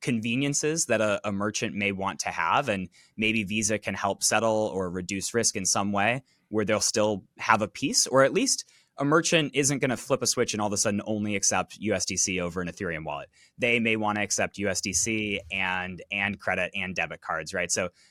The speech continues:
so aggregating those could be a service. So there's probably still a role that a company like Visa or even the, the acquirers they're partnering with, uh, WorldPay and Nuvei, where they have a role. I just think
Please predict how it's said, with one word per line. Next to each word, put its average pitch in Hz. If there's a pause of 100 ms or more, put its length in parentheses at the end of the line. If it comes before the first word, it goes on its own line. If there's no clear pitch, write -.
so 120
aggregating 120
those 92
could 98
be 92
a 85
service. 95
So 123
there's 113
probably 165
still 117
a 104
role 98
that 101
a 107
company 113
like 107
Visa 110
or 131
even 160
the, 107
the 104
acquirers 101
they're 92
partnering 98
with, 101 (140)
uh, 90
WorldPay 92
and 87
Nuvei, 107 (400)
where 117
they 107
have 104
a 101
role. 95
I 107
just 107
think 104